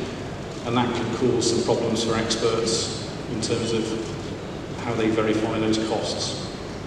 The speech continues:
Quite often you see arguments pleaded in the alternative, and that will lead to the, to the experts having to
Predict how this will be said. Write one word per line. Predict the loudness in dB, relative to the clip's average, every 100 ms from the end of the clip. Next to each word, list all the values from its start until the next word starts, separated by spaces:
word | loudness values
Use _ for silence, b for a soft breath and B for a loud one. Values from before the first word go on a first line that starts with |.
| -8 -8 -8 -8 -8 -8 -8 -8 -8 -8 -8 -8 -8 -8 -8 -8 -10 -10 -10 -8 -8 -8 -8 -8
Quite | 0 4 6
often | 6 6 6 6
you | 6
see | 6 8 8 8 8 6 6
arguments | 6 8 8 8 8 8 4 0 4
pleaded | 6 6 8
in | 10
the | 10 8
alternative, | 6 6 6 8 6 4 2 0 -4 -4 -6 -6 -8 -8 -8 -8 -8 -8 -4
and | 0 4
that | 4 4 0
will | 0 -2 -4 -4 0
lead | 4 4 4
to | 2 2
the, | 0 -2 -4 -2
to | -2
the | 2 4
experts | 4 4 4 4 4
having | 2 2 2
to | 2